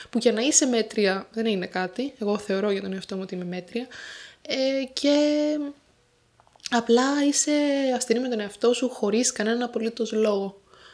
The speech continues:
Δεν ξέρω με ποιον σε συγκρίνεις, νομίζω είναι όλο θέμα σύγκρισης.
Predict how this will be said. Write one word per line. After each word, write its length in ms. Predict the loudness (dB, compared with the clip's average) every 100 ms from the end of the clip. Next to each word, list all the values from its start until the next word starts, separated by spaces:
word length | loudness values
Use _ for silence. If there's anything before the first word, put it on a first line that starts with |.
| 0
Δεν 120 | 4
ξέρω 720 | 8 8 8 6 4 2 -2 -10 _ _ _ -4
με 260 | -2 -2 -4 -4
ποιον 220 | 0 0
σε 100 | 0
συγκρίνεις, 800 | 0 2 2 0 -2 -4 -4 -8 -6
νομίζω 560 | -2 0 0 -2 -4 -4
είναι 160 | -2
όλο 160 | 0 -2
θέμα 420 | -2 -2 -2 0
σύγκρισης. 640 | 0 0 0 -2 -4 -10